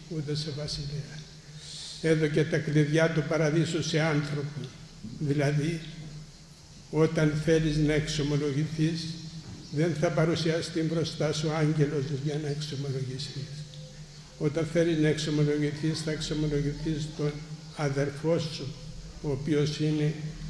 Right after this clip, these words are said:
όπως είσαι εσύ άνθρωπος. Δι' αυτό δεν σηκώνει ποτέ η αποστροφή, δια να λέγεις ότι δεν τα λέγω εις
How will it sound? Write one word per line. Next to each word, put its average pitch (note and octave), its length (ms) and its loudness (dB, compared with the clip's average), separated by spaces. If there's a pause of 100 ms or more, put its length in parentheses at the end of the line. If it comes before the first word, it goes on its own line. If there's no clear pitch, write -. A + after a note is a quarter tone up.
(380)
όπως E3 480 4
είσαι D#3 240 0
εσύ D3+ 440 0 (120)
άνθρωπος. C3 760 -4 (680)
Δι' C#3+ 200 2
αυτό D3+ 340 2
δεν D3 200 2
σηκώνει D3 580 0 (120)
ποτέ D3 320 -2 (200)
η D3 60 2
αποστροφή, D3+ 720 -2 (1080)
δια C#3 440 2
να C#3+ 120 0 (1600)
λέγεις D3 440 6
ότι D#3 260 2
δεν D3 360 4
τα D3 100 4
λέγω C#3+ 380 4
εις B2+ 180 0